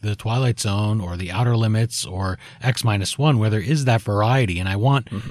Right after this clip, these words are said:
Speaker 1: people not to get the idea that if they listen to one show and they say, "Well, they're not into alternate history," or, "I'm not into sci-fi." If you liked any of those shows, I would definitely look at the whole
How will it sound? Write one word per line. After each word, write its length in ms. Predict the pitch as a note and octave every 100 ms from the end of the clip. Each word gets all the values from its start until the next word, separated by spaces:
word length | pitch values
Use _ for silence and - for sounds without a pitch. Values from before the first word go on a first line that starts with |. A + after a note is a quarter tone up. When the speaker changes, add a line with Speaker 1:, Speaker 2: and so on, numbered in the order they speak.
| - -
Speaker 1:
people 260 | E3+ B2+
not 180 | A2+ C3
to 60 | B2
get 160 | A#2+ A2+
the 120 | A2+
idea 520 | G#2 G2 B2+ A#2 G2+
that 260 | F#2+ G2 F#2+ - - - -
if 140 | B2
they 100 | A#2
listen 280 | B2 - G#2
to 60 |
one 240 | G#2 C3 C#3+
show 340 | - C3+ B2
and 120 | A#2
they 280 | G#2+ G2+ G2+ -
say, 320 | - B2 A#2
"Well, 260 | C3 D#3+ C#3+
they're 120 | C3
not 180 | B2 A2
into 400 | A2 A2+ G2+ G2+ -
alternate 360 | G2 G2 F#2
history," 380 | A2+ - F2 E2
or, 180 | F2+ A2
"I'm 220 | C#3 C3
not 160 | A2 G#2+
into 160 | F2 G#2
sci-fi." 640 | - F2+ - A2 G#2 F2 - - - - -
If 120 | C3 C#3+
you 140 | D3
liked 320 | C3 F3 G#3+
any 220 | G#2+ B2 C#3
of 80 | A2
those 220 | G#2+ G2
shows, 460 | - D3+ C#3+ G2+
I 80 | A#2
would 160 | D3+ D3+
definitely 440 | G3 - C#3 A2
look 320 | G2 A2+ D#3
at 100 | C3+
the 120 | - F2
whole 580 | - B2 B2+ B2+ B2